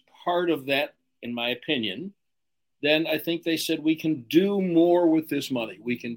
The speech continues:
do better." It's not that they didn't like him as a player. It's not that they didn't think they could use him. But with all of those other things, they thought that they could do other things with the money. It's clear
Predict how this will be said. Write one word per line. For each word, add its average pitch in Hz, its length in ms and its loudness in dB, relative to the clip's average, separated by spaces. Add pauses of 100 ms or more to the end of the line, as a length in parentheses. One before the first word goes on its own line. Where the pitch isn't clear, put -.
do 180 220 2 (160)
better." 135 480 2 (360)
It's 156 240 -2
not 202 160 0
that 175 120 -12
they 156 120 0
didn't 151 280 -2
like 147 280 2
him 120 260 -2
as 123 180 -4
a 107 40 -10
player. 180 600 0 (240)
It's - 140 -12
not 151 220 2
that 151 120 -6
they 143 100 0
didn't 143 260 -4
think 151 200 -2
they 127 120 -2
could 113 240 -8
use 170 280 0
him. 113 240 -6 (320)
But 127 140 -4
with 135 140 0
all 208 240 4
of 226 80 2
those 202 180 0
other 160 200 0
things, 113 540 -6 (380)
they 165 240 6
thought 135 440 2
that 123 300 -2
they 139 240 0
could 123 520 -4 (160)
do 147 200 4
other 139 200 0
things 113 380 -6
with 104 220 -14
the 120 60 -8
money. 147 380 -4 (340)
It's 156 200 -2
clear 160 720 0